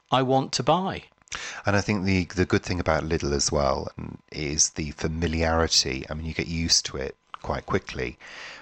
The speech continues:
Speaker 2: But also, do you remember that time we went to, um, the south of France?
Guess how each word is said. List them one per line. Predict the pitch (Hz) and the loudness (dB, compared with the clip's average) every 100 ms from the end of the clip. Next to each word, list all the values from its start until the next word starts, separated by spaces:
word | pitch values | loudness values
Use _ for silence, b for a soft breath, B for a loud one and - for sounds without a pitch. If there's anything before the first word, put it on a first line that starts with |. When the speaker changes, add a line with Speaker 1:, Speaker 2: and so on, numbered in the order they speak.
| B | B
Speaker 2:
But | - 90 | 0 2
also, | 98 98 - 73 | 2 2 2 2
do | 60 113 | 0 0
you | |
remember | 123 139 135 | 0 2 2
that | 127 - | 2 0
time | - 110 | -2 -2
we | 110 | -2
went | 101 95 - | 0 -2 0
to, | - - - 95 92 90 90 | 0 0 -4 -8 -6 -2 0
um, | 90 90 90 90 - _ | 0 -2 -4 -8 -12 _
the | 87 | -2
south | - 87 82 85 | 0 0 -2 -6
of | |
France? | - 98 82 62 65 - - | 0 2 2 -2 -2 2 2